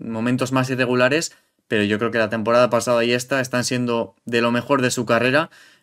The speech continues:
no en tanto a, no en cuanto a de cara a gol,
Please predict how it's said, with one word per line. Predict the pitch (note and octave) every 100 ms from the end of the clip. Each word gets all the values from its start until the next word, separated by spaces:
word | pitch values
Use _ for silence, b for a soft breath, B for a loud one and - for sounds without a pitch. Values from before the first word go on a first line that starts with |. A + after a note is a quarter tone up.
| -
no | B2 B2+
en | B2+
tanto | B2+ B2 B2 B2
a, | A#2+ A#2 A2+ G#2+ G2+
no | A#2+ B2
en | B2+
cuanto | C3 B2+ B2+
a |
de | B2
cara | C3 B2+ B2
a |
gol, | B2+ D3+ E3